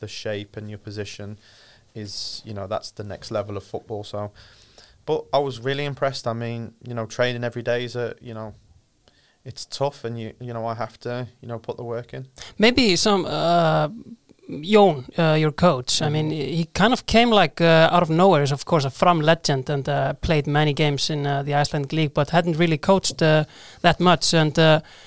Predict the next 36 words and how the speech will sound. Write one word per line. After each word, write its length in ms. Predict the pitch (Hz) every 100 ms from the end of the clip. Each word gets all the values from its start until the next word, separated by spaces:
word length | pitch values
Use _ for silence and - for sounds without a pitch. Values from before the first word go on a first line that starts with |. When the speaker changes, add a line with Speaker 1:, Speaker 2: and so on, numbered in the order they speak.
| -
Speaker 2:
he's 60 | -
been 140 | 190 160
doing 280 | 202 190 -
really 320 | 185 214 196
well. 260 | 190 185 143
How 100 | 156
do 160 | 165 170
you, 160 | 160
uh, 400 | 160 160 156 170
see 200 | 202 180
him, 220 | 151 156 139
uh, 260 | 135 139 -
as 180 | 160 135
a 40 |
coach? 380 | - 139 - - - - - - _ _ _ -
Speaker 1:
He's 160 | 170
been 140 | 214 135
brilliant. 380 | 123 202 -
Uh, 520 | - 135 131 127 123 -
individually 540 | 139 123 135 139 151
for 160 | 139 127
me, 220 | 127 147
he's 120 | 135 -
been 240 | 123 120 110
really, 280 | 120 123 123
really 240 | 123 117
good. 320 | 117 135 131 _
Um, 600 | 113 113 110 110 110 110 _ _ _ _ _ _ _ _
he's 440 | - 123 117 113 110
been 260 | - 117
patient 460 | 107 123 120 - 123
with 140 | 117
me. 300 | 123 135 135
He's 160 | 127 110
been 120 | 117
understanding, 840 | 110 104 - 123 123 123 127 123